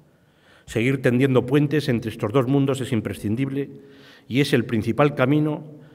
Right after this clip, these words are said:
para el cambio más amplio que en los próximos años debemos completar.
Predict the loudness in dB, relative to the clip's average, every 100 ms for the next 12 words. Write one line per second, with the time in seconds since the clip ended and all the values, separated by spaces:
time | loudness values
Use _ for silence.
0 | _ 0 2 0 -2 0 2 2 0 -2
1 | -2 -2 -2 -2 -4 -4 -6 -8 -6 -6
2 | -6 -4 -4 -4 -4 -4 -6 -12 -20 -20
3 | -20 -8 -4 -2 -4 -4 -8 -6 -10 -12